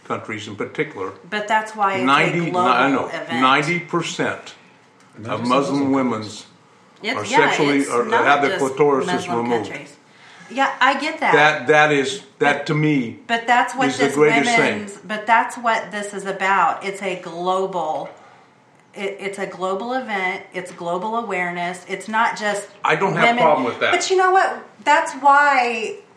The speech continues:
Speaker 2: yes, American women started it for a global event.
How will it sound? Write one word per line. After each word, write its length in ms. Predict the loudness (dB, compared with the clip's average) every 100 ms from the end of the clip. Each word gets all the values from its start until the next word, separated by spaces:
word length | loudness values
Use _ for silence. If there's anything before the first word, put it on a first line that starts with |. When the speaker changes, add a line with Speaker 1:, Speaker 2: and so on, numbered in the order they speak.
| -20 -16
Speaker 2:
yes, 520 | 0 2 4 2 -6 -6
American 760 | -4 0 2 4 2 -2 -6 -4
women 420 | -2 -2 -4 -4
started 520 | -6 0 2 2 -2
it 240 | -4 -4 -8 -14 -20 _
for 420 | -20 -6 0 2 2
a 200 | -2 -4
global 480 | -2 -2 -2 -4 -6
event. 680 | -8 -6 -6 -6 -10 -20